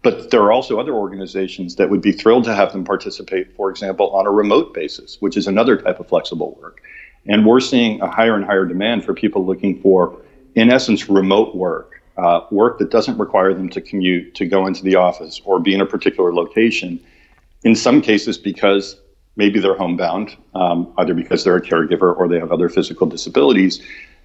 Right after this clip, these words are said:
But in many cases, they like the flexibility of being able to work from wherever they happen to be. And they have children at two or three different locations, and they want to take a trip, and, or they want to vacation and spend, you know, a month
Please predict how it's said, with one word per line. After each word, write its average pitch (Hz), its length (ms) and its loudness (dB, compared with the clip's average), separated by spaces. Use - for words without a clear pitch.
But 110 280 0
in 117 100 6
many 127 220 4
cases, 92 760 -2
they 107 120 2
like 104 240 0
the - 60 -6
flexibility 98 680 -2
of 90 120 -6
being 95 220 -4
able 90 260 -2
to 90 460 -4
work 117 340 2
from 98 160 -6
wherever 95 300 0
they 92 120 -4
happen 92 300 -4
to 90 60 -6
be. 87 480 -6
And 87 380 -2
they 92 100 2
have 87 220 0
children 123 400 2
at - 100 -10
two - 140 -6
or 90 80 0
three 92 180 -2
different 90 220 -4
locations, 87 500 -4
and 90 120 0
they 90 40 4
want 92 240 4
to - 60 -8
take 95 160 2
a - 40 0
trip, - 380 -2
and, 92 680 0
or 92 140 0
they 95 80 0
want 95 140 -4
to 90 60 -6
vacation 92 520 -4
and 90 100 -6
spend, 90 600 -4
you 101 160 -2
know, 87 340 0
a 92 60 2
month 92 480 2